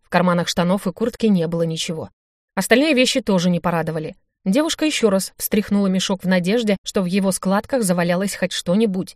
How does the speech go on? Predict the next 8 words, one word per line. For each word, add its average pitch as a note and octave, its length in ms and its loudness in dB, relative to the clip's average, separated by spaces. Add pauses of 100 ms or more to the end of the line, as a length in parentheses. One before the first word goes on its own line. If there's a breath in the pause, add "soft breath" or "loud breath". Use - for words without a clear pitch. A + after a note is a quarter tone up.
(120)
и E3 60 -4
ей E3+ 200 0
показалось, F#3+ 480 -2
что - 160 0
мешок F#3+ 380 0
отнюдь B3 480 -2
не F#3 120 4
пуст. - 420 -10